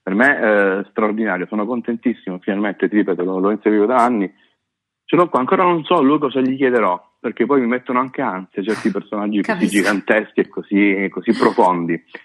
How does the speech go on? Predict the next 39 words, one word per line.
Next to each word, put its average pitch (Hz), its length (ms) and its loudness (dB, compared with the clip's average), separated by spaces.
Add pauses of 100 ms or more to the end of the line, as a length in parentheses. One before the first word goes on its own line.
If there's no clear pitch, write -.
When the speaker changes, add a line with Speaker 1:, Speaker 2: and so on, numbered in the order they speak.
(160)
Speaker 1:
però 120 280 2 (380)
<laughs> 151 360 2
vediamo 120 440 2
un 107 100 -4
po' 104 200 -2
co-, 92 160 -10 (340)
cosa 113 160 0
uscirà 104 320 2
fuori 101 300 2
dal, 95 140 2
dall'incontro. 92 880 -4 (1080)
Speaker 2:
Ed 247 180 -2
ancora, 254 840 0
mm, 190 300 -10
un 220 80 -4
altro 226 300 -4
che 196 200 -12
poi 196 680 -2
una 190 180 -4
volta 208 340 -4
che, 190 420 -4
che 202 140 -6
si 202 360 -8
apre 196 680 -2
parla 190 380 -4
tanto 196 560 -4
e 180 160 -6
ha 175 500 -6
tantissime 202 640 -10
cose 202 240 -8
da 190 140 -4
dire 226 560 -4
e 190 280 -6
per 190 260 -4
voi 220 760 2
tantissime 196 560 -6
cose 208 220 -6
da 190 60 -2
scoprire 226 600 -2